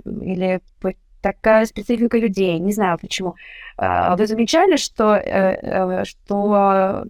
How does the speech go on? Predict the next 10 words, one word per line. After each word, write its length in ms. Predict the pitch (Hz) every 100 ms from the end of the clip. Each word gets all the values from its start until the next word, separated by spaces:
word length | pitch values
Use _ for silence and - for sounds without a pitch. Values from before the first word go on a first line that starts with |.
| -
как 180 | - 190
будто, 680 | 180 262 370 - 240 226 220 - _ _ - -
э, 340 | - 190 185 185
нет 340 | 190 233 277 - - -
такого, 800 | 202 - 233 208 208 190 190 196 _
а, 320 | - 185 180 180
какого-то 500 | - 208 214 214 208
супер, 640 | - 247 226 208 196 185
супер 420 | 190 208 208 196
тесного 580 | 190 220 226 220 202 196